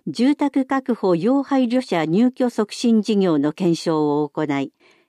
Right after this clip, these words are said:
円滑な入居の促進に関する必要な措置について、引き続き協議をしていく予定です。区の取り組みとしては、セーフティーネット住宅制度を含めた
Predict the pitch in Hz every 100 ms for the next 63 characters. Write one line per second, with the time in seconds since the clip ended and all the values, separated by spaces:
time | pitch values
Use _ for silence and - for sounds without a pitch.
0 | _ 208 214 208 208 202 196 185 214 202
1 | 202 202 202 196 - 196 190 185 190 190
2 | - 175 165 - - 269 277 269 277 294
3 | 285 240 202 - 214 202 - 180 - -
4 | _ - - 277 269 277 262 262 254 269
5 | 262 185 160 170 - 170 165 175 151 147
6 | 143 127 127 143 - _ _ _ _ _
7 | _ _ _ _ _ _ _ - 262 220
8 | 180 175 196 202 185 185 190 - 185 156
9 | 156 - - - 226 240 233 247 240 226
10 | 214 220 - 160 151 226 233 233 233 -
11 | 220 160 151 185 - 190 165 170 147